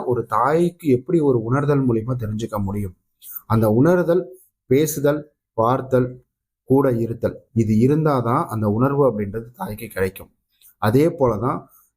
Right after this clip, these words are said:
நீங்க வந்துட்டு குலதெய்வ வழிபாட்டையும் நீங்க அடிக்கடி போயிட்டு வர்றீங்க, அடிக்கடி அங்க இருக்கிறீங்க, ஒரு மூணு மாசத்துக்கு ஒருக்க, ஒரு, உம், எப்ப வேணா நீங்க போலாங்க குலதெய்வத்துக்கு. ஆனா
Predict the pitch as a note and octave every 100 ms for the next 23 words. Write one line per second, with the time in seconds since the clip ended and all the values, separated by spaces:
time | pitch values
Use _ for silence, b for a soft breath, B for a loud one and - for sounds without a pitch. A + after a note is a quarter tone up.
0 | A2+ A#2 G#2+ G2+ B2 C#3+ A2 A#2 B2 A2
1 | G2+ G2+ G2+ G2 F#2 _ G2+ G2 F#2+ G#2
2 | B2 C#3 C#3+ C#3+ C#3 C3 B2+ C3 A2+ G#2
3 | C3 C#3 B2 A2+ A2+ C3+ C#3+ C#3 B2+ B2+
4 | B2+ B B - A2 G#2 C3+ C#3 C#3+ C#3+
5 | C#3 B2+ A#2+ B2 A#2+ A#2 A#2 A2+ A2 G2+
6 | F2 E2 E2+ _ F#2+ F#2 F2+ - A2+ B2+
7 | - G3 D#3+ F#3 D#3+ B2+ A#2 A#2 G#2+ G2+
8 | A2 G#2+ G2 _ - A2 B2